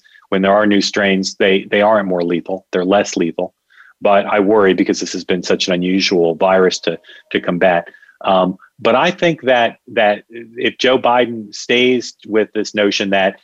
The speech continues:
pretty much everything, not everything, but, but most everything else needs to be on hold until this is done. And if the vaccine is as efficacious as the scientists say it is,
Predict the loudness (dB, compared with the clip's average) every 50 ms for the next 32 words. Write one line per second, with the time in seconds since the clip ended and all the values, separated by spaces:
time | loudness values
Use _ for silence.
0 | _ _ _ _ _ -4 -2 0 2 2 2 2 2 2 2 2 2 2 2 0
1 | 0 -2 -2 0 0 2 2 2 2 0 -2 -4 -4 -6 -6 -6 -6 -8 _ _
2 | -4 -2 0 2 2 2 2 2 2 2 2 0 0 0 0 0 0 0 -2 -2
3 | -4 -4 -4 -6 -4 -2 0 2 2 2 2 2 2 2 0 -2 -2 -2 0 0
4 | 0 0 -2 -4 -6 -4 0 0 2 2 0 -4 _ -18 -20 -20 -20 _ _ _
5 | _ -4 -2 0 0 0 0 0 0 2 2 2 0 0 0 -2 0 0 0 0
6 | 0 0 0 -2 -2 -2 -2 -2 -2 -2 -2 0 2 2 2 0 -2 -2 -2 -2
7 | -2 -2 -2 -2 -2 -2 -4 -4 -2 0 0 0 0 -2 -2 -2 0 2 2 4
8 | 4 2 0 -2 -4